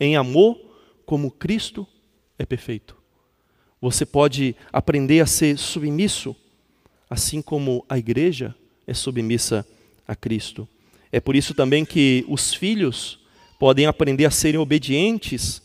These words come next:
e a honrarem os pais. Por quê? Porque Cristo foi perfeitamente obediente ao seu Pai. Foi obediente até a morte de cruz.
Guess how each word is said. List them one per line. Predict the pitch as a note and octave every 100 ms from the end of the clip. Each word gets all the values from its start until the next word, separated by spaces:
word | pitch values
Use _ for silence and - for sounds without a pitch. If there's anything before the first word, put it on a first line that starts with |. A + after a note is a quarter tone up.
| -
e | G#3
a | D3
honrarem | D3 C#3 D#3+ D3+
os | C#3+ -
pais. | - E3+ F#3+ D3+ - - _ _ _ _
Por | G3 -
quê? | G3+ D#4+ - - _ _ _ _ _ -
Porque | C3+ - D#3+ E3 D#3 C#3+ - - _ _ -
Cristo | F3+ B3 - D3+
foi | D#3
perfeitamente | D3+ C#3+ D3 C3+ B2+ B2+ B2
obediente | B2+ B2 A2+ A2+ A2
ao | B2
seu | - G2+
Pai. | A2 G#2 A#2 _ _ _ _ -
Foi | C3+
obediente | B2 A#2+ B2+ D#3 - C3+
até | -
a | D3+
morte | C3 C3+ D#3 - - _ - - -
de | D#3
cruz. | - G#3 - - -